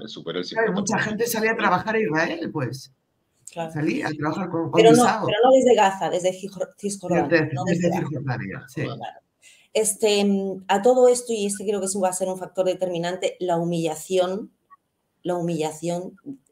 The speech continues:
Speaker 3: eh, digamos,
Speaker 2: Hacia Israel.
Speaker 3: de, de, de, de, de Netanyahu, ¿no? La humillación de su,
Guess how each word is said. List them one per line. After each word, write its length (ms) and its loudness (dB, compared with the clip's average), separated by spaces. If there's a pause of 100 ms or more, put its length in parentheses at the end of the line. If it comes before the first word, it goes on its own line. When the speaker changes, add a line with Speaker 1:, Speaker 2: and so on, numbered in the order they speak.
Speaker 3:
eh, 200 -20
digamos, 640 -6
Speaker 2:
Hacia 240 -6
Israel. 240 4
Speaker 3:
de, 640 -2
de, 320 2
de, 20 -
de, 280 2
de 240 2
Netanyahu, 800 -4
¿no? 160 -14 (160)
La 120 2
humillación 480 6
de 80 10
su, 420 0